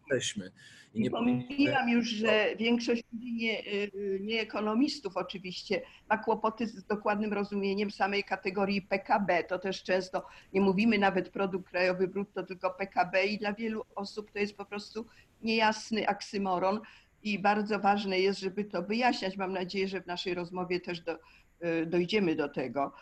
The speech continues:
Speaker 2: No w każdym razie, y, jeżeli mówimy o, o tym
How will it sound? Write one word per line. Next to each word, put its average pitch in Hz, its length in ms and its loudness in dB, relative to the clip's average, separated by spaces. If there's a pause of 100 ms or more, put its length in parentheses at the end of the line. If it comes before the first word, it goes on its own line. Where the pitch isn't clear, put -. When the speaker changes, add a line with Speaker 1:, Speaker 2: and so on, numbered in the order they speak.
(240)
Speaker 2:
No - 60 -4
w - 80 -8
każdym 254 340 2
razie, 233 460 4 (540)
y, 190 680 0 (300)
jeżeli 214 520 4
mówimy 220 640 2
o, 190 400 2 (460)
o 202 100 2
tym 196 460 0